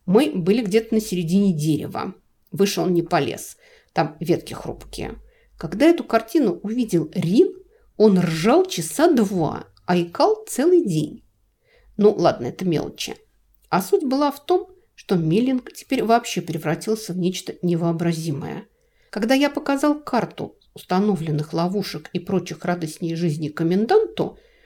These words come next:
он схватился за голову и спросил, не желаю ли я отсюда начать захват мира. Пришлось поковырять пальцем стол и сказать, что он мне нафиг не сдался.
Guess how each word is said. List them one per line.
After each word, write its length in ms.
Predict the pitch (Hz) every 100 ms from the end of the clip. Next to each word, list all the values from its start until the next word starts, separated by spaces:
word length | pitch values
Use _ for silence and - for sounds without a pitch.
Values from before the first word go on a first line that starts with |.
| _ _
он 160 | 175 262
схватился 680 | - 339 311 185 185 -
за 200 | 208 180
голову 420 | 139 - 123 147 139
и 160 | -
спросил, 640 | 185 - 247 240 151 - - _ _ _ -
не 280 | 196 190
желаю 380 | 165 190 240 277
ли 80 | 214
я 180 | 180 180
отсюда 360 | 175 320 247
начать 420 | 175 165 - 240 233
захват 380 | 175 208 208
мира. 500 | 202 196 175 160 - - _ _ _ _ -
Пришлось 340 | 220 - 370
поковырять 540 | - 247 226 220 208 -
пальцем 340 | 196 185 190
стол 240 | 180 302
и 60 | 269
сказать, 360 | - 190 233 226
что 200 | - 202
он 220 | 202 185
мне 120 | 185
нафиг 320 | 190 208 -
не 80 | 185
сдался. 640 | 180 160 120 - - 185